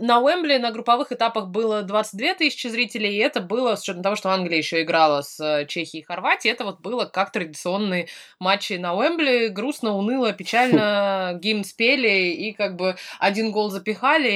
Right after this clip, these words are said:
Speaker 1: и на этом разошлись. Но к плей-офф, э, здесь, здесь, конечно, накладывает отпечаток то, как Англия играет. То есть, э,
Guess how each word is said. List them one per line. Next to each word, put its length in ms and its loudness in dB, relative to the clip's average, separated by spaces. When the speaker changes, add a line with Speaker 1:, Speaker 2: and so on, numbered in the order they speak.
Speaker 1:
и 180 -4
на 180 -2
этом 220 -4
разошлись. 300 -2
Но 340 2
к 160 -10
плей-офф, 460 4
э, 220 -2
здесь, 460 0
здесь, 180 -2
конечно, 300 2
накладывает 320 -4
отпечаток 340 -2
то, 160 -2
как 160 2
Англия 300 2
играет. 460 2
То 140 -4
есть, 420 -8
э, 200 2